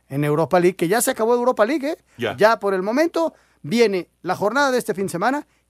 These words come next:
Speaker 1: y medi-, y a mitad de semana juegan algunos, y se acabaron los
Speaker 2: Ujú,
Speaker 1: partidos.
Speaker 2: ujú.
Speaker 1: Y entonces yo creo que es muy bueno. Este, seguramente debe haber muchas pláticas con el técnico, este, debe haber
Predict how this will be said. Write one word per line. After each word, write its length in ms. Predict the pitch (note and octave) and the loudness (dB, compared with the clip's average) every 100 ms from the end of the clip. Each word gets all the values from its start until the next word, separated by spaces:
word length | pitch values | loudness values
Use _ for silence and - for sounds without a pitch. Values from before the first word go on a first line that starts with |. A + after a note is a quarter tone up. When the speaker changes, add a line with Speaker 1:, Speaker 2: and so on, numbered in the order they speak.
| - | -6
Speaker 1:
y 220 | F#3+ G3 | -4 0
medi-, 360 | G3 A#3 A3+ | 0 0 -2
y 140 | G#3 F#3 | 2 2
a 60 | |
mitad 340 | F3+ F3 G#3+ A3 | 2 0 0 2
de 240 | G#3 G3 | 2 0
semana 340 | E3+ E3+ G#3+ G#3+ | -2 -2 0 0
juegan 360 | G3 F#3 F3 | 0 0 -2
algunos, 380 | D#3 D3+ D3+ B2+ | -2 -2 -4 -6
y 120 | - | -10
se 100 | F3+ | -6
acabaron 440 | E3+ - D3 B3+ A3 | -6 -4 0 0 0
los 100 | C3 | -2
Speaker 2:
Ujú, 40 | |
Speaker 1:
partidos. 400 | D3 C#3 C3 A2 | -6 -8 -14 -12
Speaker 2:
ujú. 220 | A2 G#2+ C3 - | -14 -14 -14 -10
Speaker 1:
Y 80 | - | -2
entonces 320 | G3 C#4+ B3 | -2 0 -4
yo 140 | A3 C4+ | -2 -2
creo 220 | A#3+ B3 | -2 -2
que 140 | A#3+ | 0
es 80 | A#3 | -2
muy 140 | F#3 A3 | 0 -2
bueno. 380 | F#3 G3+ C4 C#4 _ _ _ | 0 0 -4 -10 _ _ _
Este, 400 | - D#3+ - F3 | -6 -6 -2 -4
seguramente 520 | E3+ F3+ F#3+ F#3 F3+ F3+ | -2 -2 0 -2 -2 0
debe 160 | F3+ | 0
haber 160 | F3 E3 | 0 0
muchas 280 | F3+ F3+ C#3+ | -4 -4 -4
pláticas 340 | E3 C#3+ C#3+ | -4 -4 -8
con 120 | D3 | -8
el 100 | C#3+ | -8
técnico, 500 | C3 F#3+ G#3+ - A#3+ _ _ _ - | -2 -2 -2 -6 -8 _ _ _ -8
este, 300 | C#3+ - D#3 | -8 -4 -4
debe 220 | F3+ F3+ | -2 -2
haber 540 | E3+ F3+ F3+ E3 C#3 | 2 2 2 0 -8